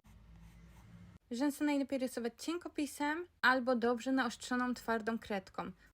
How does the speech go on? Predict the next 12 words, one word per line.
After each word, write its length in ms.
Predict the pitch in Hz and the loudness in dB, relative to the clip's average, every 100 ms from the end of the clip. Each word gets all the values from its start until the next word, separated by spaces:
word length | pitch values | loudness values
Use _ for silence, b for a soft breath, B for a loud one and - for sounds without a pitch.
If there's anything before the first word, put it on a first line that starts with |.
| - | -6
Moja 260 | 240 254 233 | -2 0 0
ulubiona 400 | 240 220 240 226 | 0 0 0 0
do 160 | 214 | -2
tych 180 | 214 220 | 0 -2
zadań 480 | 202 202 190 180 196 - - | 0 -2 -2 -6 -8 -10 -8
to 220 | 190 180 - | -6 -8 -14
ta 200 | - 214 | -6 -6
z 100 | 233 | -4
Faber-Castell 840 | - 220 202 - 240 - - 294 320 - | -6 -4 -6 -6 -8 -6 -6 -6 -6 -4
albo 240 | 269 262 | 0 2
Derwent 340 | 240 233 233 233 | 2 0 -2 -4
Procolor. 480 | - 214 175 - | -6 -4 -4 -4